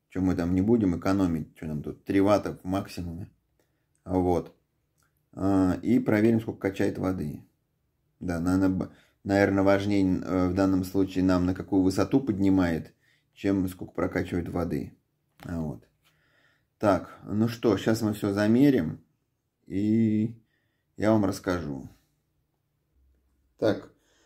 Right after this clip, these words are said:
значит, взяли трубку, одели на помпу. Единственное, что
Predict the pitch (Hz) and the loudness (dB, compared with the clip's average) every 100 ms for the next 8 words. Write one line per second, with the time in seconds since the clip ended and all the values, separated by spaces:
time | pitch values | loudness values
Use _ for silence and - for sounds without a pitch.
0 | _ - 113 113 117 131 131 120 143 160 | _ -6 -4 -4 0 4 6 4 4 4
1 | - 98 98 113 131 113 110 - - 120 | 4 2 2 2 0 0 -4 -8 -4 -4
2 | 120 117 101 90 - - _ _ - _ | 2 4 4 2 -8 -18 _ _ -20 _
3 | - 104 147 151 139 120 113 - 117 110 | -10 4 6 6 2 -2 -2 0 2 2
4 | - | -4